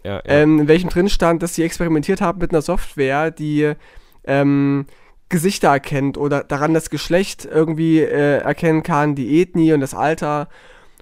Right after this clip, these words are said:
Speaker 2: Und da kann
Speaker 1: Ja, die
Speaker 2: man jetzt
Speaker 1: sollten
Speaker 2: so ein
Speaker 1: halt
Speaker 2: bisschen
Speaker 1: Uiguren erkennen können
Speaker 2: dar-,
Speaker 1: quasi,
Speaker 2: darauf
Speaker 1: ja.
Speaker 2: schließen, genau, Uiguren zu erkennen und die halt irgendwie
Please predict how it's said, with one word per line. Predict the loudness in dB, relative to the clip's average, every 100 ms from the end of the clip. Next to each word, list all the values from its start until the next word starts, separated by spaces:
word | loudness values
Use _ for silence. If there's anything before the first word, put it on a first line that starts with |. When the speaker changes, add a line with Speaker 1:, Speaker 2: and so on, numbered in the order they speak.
| _
Speaker 2:
Und | -8
da |
kann | -6
Speaker 1:
Ja, | -2
die | 0
Speaker 2:
man | 2
jetzt | 0 0
Speaker 1:
sollten |
Speaker 2:
so | -2
ein |
Speaker 1:
halt | -2
Speaker 2:
bisschen | 0
Speaker 1:
Uiguren | -2 0 0 0
erkennen | -4 -10 -10 -12 -12
können | -14 -16 -14
Speaker 2:
dar-, | -10 -8
Speaker 1:
quasi, | -8
Speaker 2:
darauf | -2 -2 -2
Speaker 1:
ja. |
Speaker 2:
schließen, | -6 -10 -6 -4
genau, | 0 2
Uiguren | 2 0 -2 -2
zu | -4 -8
erkennen | -8 -8 -8
und | -8
die | -6 -6
halt | -4
irgendwie | -6 -6 -4 -4 -4